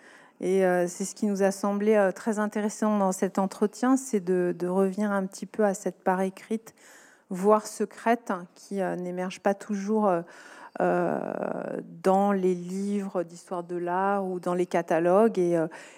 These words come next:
et où souvent c'est une mine, euh, d'informations et une mine d'inspiration aussi pour certaines. Je pense à Annette Messager, le, la, la relation à l'écriture est,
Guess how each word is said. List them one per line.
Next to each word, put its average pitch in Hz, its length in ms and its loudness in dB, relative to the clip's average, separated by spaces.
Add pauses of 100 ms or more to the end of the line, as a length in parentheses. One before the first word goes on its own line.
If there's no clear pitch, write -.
(120)
et 185 140 4
où 190 140 0
souvent 185 440 0
c'est - 320 -4
une 190 160 0
mine, 202 400 2
euh, 180 320 0
d'informations 185 1120 -2
et 190 160 2
une 185 200 0
mine 220 240 4
d'inspiration 196 760 -2
aussi 233 220 0
pour - 180 -10
certaines. 214 600 0 (520)
Je - 140 -16
pense 190 280 -2
à 180 100 4
Annette 180 320 0
Messager, 185 600 0
le, 185 300 4
la, 160 480 -2
la 165 140 -2
relation 175 400 2
à - 20 0
l'écriture 190 480 -4
est, 170 320 0